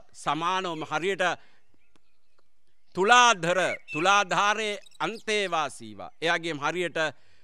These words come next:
කඩයක ඉන්න මුදලාලි බඩු කිරනකොට හරියට දෙපැත්තට සමානව එන්නට යොදනවා වගේම අපි දුක සැප දෙක නි-, නිතර දැකලා. ඒ වගේම ජීවිතය අපි සමාන තත්ත්වයකින් දැකලා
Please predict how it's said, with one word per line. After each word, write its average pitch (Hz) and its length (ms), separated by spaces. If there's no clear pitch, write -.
කඩයක 220 540
ඉන්න 180 280
මුදලාලි 190 680
බඩු 151 300
කිරනකොට 196 520
හරියට 160 460
දෙපැත්තට 165 600
සමානව 190 580
එන්නට 165 460
යොදනවා 156 500
වගේම 151 420
අපි 143 300
දුක 143 300
සැප 170 340
දෙක 147 220
නි-, 131 300
නිතර 143 340
දැකලා. 113 440
ඒ 165 160
වගේම 220 420
ජීවිතය 202 640
අපි 170 340
සමාන 220 520
තත්ත්වයකින් 185 800
දැකලා 135 480